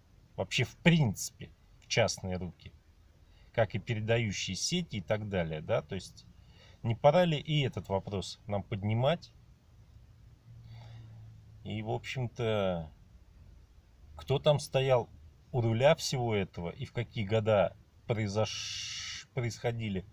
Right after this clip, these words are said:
приватизации гидроэлектростанций, вообще электростанций и передающих сетей, и кому они перешли?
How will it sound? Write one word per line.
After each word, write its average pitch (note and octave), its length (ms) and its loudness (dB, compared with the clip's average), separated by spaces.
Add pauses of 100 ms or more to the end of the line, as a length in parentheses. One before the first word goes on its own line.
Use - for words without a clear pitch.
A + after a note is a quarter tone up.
(440)
приватизации G#2+ 800 -2
гидроэлектростанций, G2 1300 -4
вообще F#2+ 340 -6
электростанций F2+ 880 -6 (880)
и F#2+ 80 -8
передающих G2+ 680 -4
сетей, C#3 580 -6 (680)
и - 80 -12
кому G#2+ 300 0
они B2+ 180 0
перешли? F2+ 640 -4